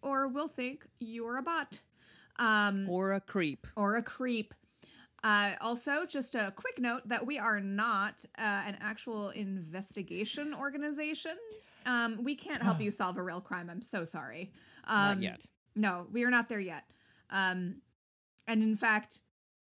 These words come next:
Speaker 1: this one's really just for the podcast. So even if at some point we do get good at solving crimes, uh, that's not the venue. We're just talking
Speaker 2: No.
Speaker 1: about the pod on, uh, on the Facebook group. So join that up. And, uh, I have a personal plug too. Why not? Let's do this.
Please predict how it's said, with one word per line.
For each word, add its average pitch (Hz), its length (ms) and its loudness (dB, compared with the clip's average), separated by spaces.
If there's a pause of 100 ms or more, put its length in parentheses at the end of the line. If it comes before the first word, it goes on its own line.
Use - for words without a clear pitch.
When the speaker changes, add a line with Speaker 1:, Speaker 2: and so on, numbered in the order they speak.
(160)
Speaker 1:
this 269 260 0
one's 247 300 0
really 220 340 6
just 196 340 -2
for 175 440 -4 (260)
the 208 80 -6
podcast. 196 600 0
So 208 180 -2
even 226 220 0
if 202 100 -2
at 190 140 -6
some 214 180 0
point 190 240 -4
we 185 100 -2
do 202 220 0
get 202 160 0
good 214 180 0
at 202 120 -6
solving 214 320 -2
crimes, 226 480 -4
uh, 190 480 -2 (100)
that's 233 260 -4
not 294 140 -6
the 302 80 -6
venue. 269 440 -6 (200)
We're 247 120 0
just 294 180 -8
talking 302 240 -4
Speaker 2:
No. 269 60 2
Speaker 1:
about 208 240 0
the 190 60 -12
pod 190 480 -2
on, 170 320 -6
uh, 175 300 -6
on 196 400 0
the 208 100 -4
Facebook 233 440 -6
group. - 320 -12 (340)
So 226 400 -2
join 247 360 -4
that 320 180 0
up. 226 260 0 (580)
And, 240 580 0
uh, 247 320 2
I 269 140 2
have 453 180 -4
a - 40 -20
personal 311 340 -2
plug 392 280 -2
too. 311 200 0
Why 202 200 2
not? 180 280 -4
Let's 220 200 -6
do 277 160 -2
this. 208 360 -6